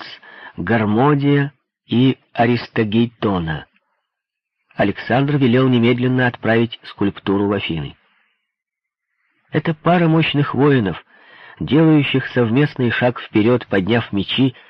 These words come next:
на тысячелетия вперед будет вдохновлять скульпторов как символ боевого братства и вдохновенной целеустремленности. Птолемей оставил сокровища на месте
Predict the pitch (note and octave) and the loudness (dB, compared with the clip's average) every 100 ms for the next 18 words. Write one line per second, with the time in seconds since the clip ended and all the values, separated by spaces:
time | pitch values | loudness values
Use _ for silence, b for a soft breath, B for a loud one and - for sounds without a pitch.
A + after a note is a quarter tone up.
0 | B B B - G2 B2 - C3 C#3 - | B B B -6 -4 -2 -2 -2 -4 -2
1 | C3 E3+ F#3+ - F#3 E3 - C#3 C#3+ B2 | 0 2 0 -2 -2 -2 -6 -2 0 0
2 | G#2+ F#2 B B B B B D#2 G#2 D#3+ | -2 -8 B B B B B -4 2 2
3 | C#3 A#2 F#2+ F#2+ A#2+ - A2+ G#2 C3 A#2+ | 2 -2 -4 -4 -4 -2 0 2 0 -2
4 | - - - - C#3 D#3+ - - C#3+ C3+ | -10 -20 -20 -2 0 0 -2 -4 -4 -6
5 | b b b b b - F#2 - - D#3+ | b b b b b -8 -8 -6 0 2
6 | D#3+ D3+ C#3+ B2 B2 A2+ A2+ G2 E2+ A#2+ | 2 0 0 2 2 4 0 0 -2 -4
7 | C3 - B2 B2 b b b b - G#2+ | -4 -10 -10 -10 b b b b -2 -2
8 | F#2 G2+ G2 E2+ G#2+ A#2+ A#2 A2+ - F2 | -2 -6 -4 -2 -2 -2 -2 -4 -6 -6
9 | F#2 - F2+ E2+ D#2+ D2 - - - - | -6 -8 -8 -6 -6 -8 -14 -16 -18 -18
10 | _ _ _ _ _ _ _ _ _ _ | _ _ _ _ _ _ _ _ _ _
11 | _ _ _ _ _ _ _ _ - C#3 | _ _ _ _ _ _ _ _ 0 2
12 | E3+ A3 A3+ - E3 - F3+ F#3+ E3+ C3+ | 4 4 2 0 -4 -2 0 2 0 -2
13 | C3+ D#3 D3+ - C#3+ B B B G#2 B2 | 2 4 4 2 -2 B B B -2 2
14 | B2 C3+ - - C3 | 4 2 0 -4 -4